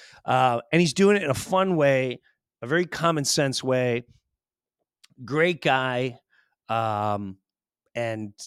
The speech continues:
I wish, I'm not, I'm not into all his music. I'm not gonna lie. He mentioned a couple things. Kiss, I cringed a little. I used to like Chris, but Gene, yeah, but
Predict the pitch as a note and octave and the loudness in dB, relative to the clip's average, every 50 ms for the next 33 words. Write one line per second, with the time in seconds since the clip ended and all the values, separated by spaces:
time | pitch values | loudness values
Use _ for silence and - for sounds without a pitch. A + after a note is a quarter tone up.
0 | - _ - A#2+ A#2+ B2+ C#3 C#3+ - - - - A3+ C4+ B3+ G3 - - F3+ F3+ | -14 _ -4 -4 -2 0 -2 -2 -4 -4 -6 -6 -2 -2 -2 -2 -4 -6 -8 -8
1 | F3+ F3+ D#3+ D#3 D3 C#3 - - - B2+ C3 A#2 B2 A#2+ G#2 - A#2 A#2+ C3+ C#3+ | -8 -8 -6 -6 -6 -6 -6 -6 -6 -6 -6 -6 -8 -10 -10 -8 -6 -4 -4 -4
2 | B2+ A#2+ - - _ _ - A#2+ A#2+ A2+ A2 G#2+ A2 A2+ A2+ A2 A2+ - _ _ | -6 -8 -12 -14 _ _ -10 -6 -6 -4 -4 -4 -4 -4 -6 -6 -8 -14 _ _
3 | _ _ _ - - - - - - _ _ - - D3 C3+ A#2+ A#2 A2+ A2 - | _ _ _ -20 -18 -18 -18 -20 -20 _ _ -6 -4 -2 -2 -2 -2 -4 -4 -4
4 | B2 G#2 - - C3 A#2+ - G#2+ - - A#2 A2+ A2+ G2+ G2+ - - _ _ _ | -6 -8 -2 0 0 0 0 -6 -6 -6 -4 -4 -4 -6 -8 -12 -14 _ _ _
5 | - - D3+ B2 A#2 - - - - - - - - - A#2 - - - - B2+ | -8 -4 -2 -2 -2 -2 -4 -6 -10 -12 -10 -8 -6 -6 -8 -8 -8 -6 -6 -4
6 | C#3 C#3 B2+ B2 - _ _ _ _ _ A2 A#2 - - A#2+ A2+ A2 - - - | -4 -4 -4 -6 -8 _ _ _ _ _ -8 -6 -4 -2 0 -2 -2 -2 -2 -4
7 | C3 - - - - - - - - B2+ B2 A#2+ A#2 A2 A#2 - - _ _ - | -4 -2 -4 -6 -8 -8 -8 -4 -2 0 0 0 -2 -4 -8 -12 -14 _ _ -20
8 | - - - - - - _ _ _ - _ _ _ _ _ _ - - - - | -20 -20 -20 -20 -20 -20 _ _ _ -20 _ _ _ _ _ _ -16 -16 -14 -16
9 | E3+ E3+ E3+ - - - - - - | -16 -18 -18 -18 -16 -12 -12 -12 -12